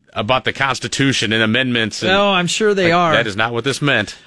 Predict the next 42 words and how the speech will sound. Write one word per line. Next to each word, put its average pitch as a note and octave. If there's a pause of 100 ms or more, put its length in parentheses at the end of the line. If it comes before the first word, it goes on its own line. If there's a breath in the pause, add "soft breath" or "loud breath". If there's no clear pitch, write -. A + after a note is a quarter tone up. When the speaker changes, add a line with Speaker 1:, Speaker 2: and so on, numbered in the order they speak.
(120)
Speaker 2:
I'm F3+
sure G#3+
Speaker 1:
So G#3+
Speaker 2:
they G3
are. F3+
Oh, A3+
well, B3+
Scott, C4+
on A3
the G#3+
text A#3
line, G3+
Rick's G3+
on F#3+
recognition F3+
text F3
line, D#3
uh, D3
I've C3+
got D#3+
a C#3+
question. D#3
Think F#3+
about D#3
it C#3+
while C#3+
I C#3+
read D3
this C#3
little C#3
promo, D3+
but, C3+
uh, C3
he's D#3
asking, E3+
uh, D3
you D3+
what E3+
your D3+
favorite A3+
political F3+
podcast D#3